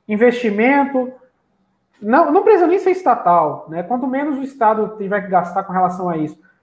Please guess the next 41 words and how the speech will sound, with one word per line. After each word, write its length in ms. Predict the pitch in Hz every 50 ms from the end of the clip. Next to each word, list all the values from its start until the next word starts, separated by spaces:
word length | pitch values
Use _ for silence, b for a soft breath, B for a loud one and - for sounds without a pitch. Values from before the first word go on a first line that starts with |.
| b _
Mas 160 | - 196 214
as 60 | 240 269
instituições 640 | 269 262 269 269 254 226 240 - 262 285 285 254
islâmicas 480 | 254 196 196 196 208 208 208 214 202 185
dá 100 | 196 185
mais 360 | 190 208 240 294 285 208 196
mídia 720 | 196 208 247 302 311 262 214 208 165 143 - - - _ _ _
a 100 | - 180
instituições 460 | 196 - 254 247 233 220 - 226 220
islâmicas 440 | 226 190 190 185 185 185 180 190 185
que 80 | - 208
refutam 580 | 165 214 202 202 - - 302 349 - 269 240
ideias 300 | 226 208 185 185 185 180
extremistas. 640 | 185 180 185 175 160 170 202 240 240 247 254 247 247 _ _ _ _ _ _ -
O 60 | 180
Sheikh 220 | - 226 226 226
Mohammed 440 | 220 202 202 - 226 226 226 214 220
Yaqub 640 | 214 208 202 202 - - 214 214 185 175 175 b b b b b b _
fez 180 | - 202 208 202
um 40 |
excelente 680 | 233 233 226 - - 254 240 214 202 226 285 311 302 311
livro 220 | 233 240 226 220
chamado 300 | 214 - 220 202 196 190
Refutando 640 | 185 214 240 233 - 254 240 - - 233 269 262 240
o 60 | 208
isis, 240 | 196 208 226 220 214
de 80 | 214 214
fácil 300 | 214 240 247 247 254 262
leitura. 360 | 262 247 254 - 214 220 226
Eu 40 | 226
consegui 260 | - 220 - - 226
ler 100 | 226 233
o 40 | 226
livro 220 | 226 220 196 214
num 140 | 220 240 233
dia 200 | 208 247 254 240
só, 260 | 254 - - 196 202
um 40 | 214
livro 200 | 214 208 196 190
muito 260 | 185 240 277 277 277
bom. 420 | 196 180 175 185 202 240 - -